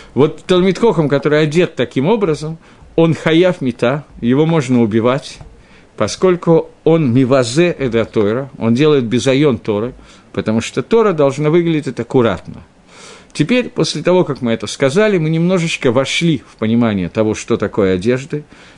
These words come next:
и попытаемся легагдир это, определить это одним каким-то предложением, одним мусагом. То есть одежда —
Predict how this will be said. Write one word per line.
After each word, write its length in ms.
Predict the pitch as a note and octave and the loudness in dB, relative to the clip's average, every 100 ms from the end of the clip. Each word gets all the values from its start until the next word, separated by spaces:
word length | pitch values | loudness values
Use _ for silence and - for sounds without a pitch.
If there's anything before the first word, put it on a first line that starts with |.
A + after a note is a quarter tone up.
| - _ | -20 _
и 220 | D#3+ D3+ - _ - | -2 0 -4 _ -6
попытаемся 720 | A#2 D3 G#3+ A3+ - F#3 D#3 | 0 2 4 2 0 2 4
легагдир 720 | D3+ C3+ C3+ B2 B2+ E3+ G#3 | 4 4 0 0 -2 0 2
это, 360 | B2 - D#2+ D#2 | 0 -2 -12 -6
определить 640 | A#2 A2+ C#3 B2+ E3+ F#3+ F3 | -6 0 0 2 0 0 -4
это 340 | D#3+ C#3+ C#3 - - _ _ | -2 -4 -4 -12 -20 _ _
одним 380 | C3 B2+ D3 C#3 | -2 0 2 2
каким-то 420 | A2+ - F2+ F2+ | 0 -4 -8 -8
предложением, 720 | F2 G#2 G#2 A#2 F#3+ F#3 C3 | -6 -2 0 0 2 0 0
одним 340 | A#2 A2+ C#3 B2+ | -2 0 2 2
мусагом. 480 | - G2+ D2+ - - - - - - - | 0 -4 -6 -10 -20 -20 -20 -20 -20 -4
То 80 | C#3 | 0
есть 240 | C3+ - - | 0 -2 -2
одежда — 680 | D#3+ D3 A3 D3+ A2+ D#2+ | 0 2 2 2 -4 -10